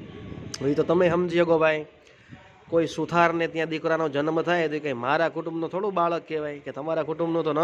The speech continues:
જ કહેવાય ને, એ, એ પરિવારનું બાળક કહેવાય. હવે મારા કુટુંબમાં કોઈ દીકરો જન્મે તો એ મારા કુટુંબનું સભ્ય થાય, એ કાંઈ તમારા કુટુંબનું ન થાય, એ તો સમજી શકે એવી વાત છે ભાઈ.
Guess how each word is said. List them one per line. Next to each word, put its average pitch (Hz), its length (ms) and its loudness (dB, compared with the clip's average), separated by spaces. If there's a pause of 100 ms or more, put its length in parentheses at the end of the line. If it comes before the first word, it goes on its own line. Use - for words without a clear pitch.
જ 175 80 -6
કહેવાય 233 280 -2
ને, 202 160 -4 (760)
એ, 185 100 2 (420)
એ 262 140 2
પરિવારનું 170 540 -2
બાળક 139 280 -2
કહેવાય. 131 260 -4
હવે 190 240 0
મારા 131 420 4
કુટુંબમાં 233 420 -2
કોઈ 220 160 -2
દીકરો 214 340 -2
જન્મે 196 340 0
તો 180 100 -4
એ - 20 0
મારા 269 420 0 (760)
કુટુંબનું 165 440 0
સભ્ય 139 360 0
થાય, 127 220 -4
એ 165 80 -2
કાંઈ 185 300 -2
તમારા 190 300 2
કુટુંબનું 165 440 -2
ન 220 180 0
થાય, 220 260 -8 (120)
એ 196 100 0
તો 233 120 4
સમજી 254 320 0
શકે 175 200 0
એવી 160 240 2
વાત 139 220 0
છે 131 140 -8
ભાઈ. 123 340 -6